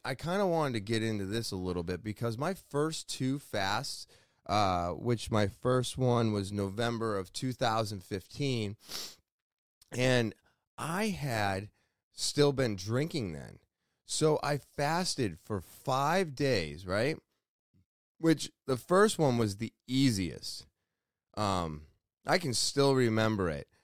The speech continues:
Um, you know, by Wednesday, I was starving. Um, Thursday, I was fine. Friday, I didn't even care.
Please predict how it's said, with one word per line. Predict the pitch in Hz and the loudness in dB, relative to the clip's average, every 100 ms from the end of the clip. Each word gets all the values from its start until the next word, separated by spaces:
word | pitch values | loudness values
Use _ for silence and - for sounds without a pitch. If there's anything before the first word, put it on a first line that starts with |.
| _ _ | _ _
Um, | 98 101 87 80 | -4 0 0 -2
you | 117 117 | -2 0
know, | 101 | 0
by | 95 117 117 | 0 2 2
Wednesday, | 107 117 123 113 120 117 107 | 2 0 0 0 2 4 4
I | 95 | 2
was | 92 | 0
starving. | - - 113 110 110 107 110 107 107 104 101 98 - | -2 0 2 2 2 2 2 2 2 0 -2 -6 -8
Um, | 92 90 87 82 | -6 -4 -4 -6
Thursday, | - 127 127 120 120 117 | 0 4 4 4 2 4
I | 104 | 2
was | 95 | 0
fine. | - 127 117 113 110 107 | -4 0 2 2 0 -2
Friday, | - 117 110 107 104 | -2 2 4 4 2
I | |
didn't | 95 104 98 | 2 0 0
even | 95 85 82 | -2 -6 -8
care. | - 98 113 107 76 78 | -10 -2 2 2 2 -6